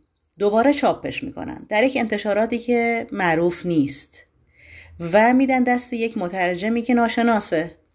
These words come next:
یک مترجمی که فرض کنید یک جوانی تازه لیسانسش رو گرفته، دنبال پول می‌گرده، دنبال اسم می‌گرده. این مترجم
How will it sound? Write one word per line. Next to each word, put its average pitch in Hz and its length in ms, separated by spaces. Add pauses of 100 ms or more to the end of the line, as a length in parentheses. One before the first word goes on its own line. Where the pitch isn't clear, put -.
(460)
یک 247 140
مترجمی 214 520
که 208 100
فرض 208 340
کنید 180 260
یک 190 140
جوانی 185 540
تازه 175 300
لیسانسش 175 500
رو 175 60
گرفته، 170 720 (320)
دنبال 247 320
پول 233 300
می‌گرده، 190 680
دنبال 185 340 (120)
اسم 202 260
می‌گرده. 180 760 (1000)
این 415 240
مترجم 214 880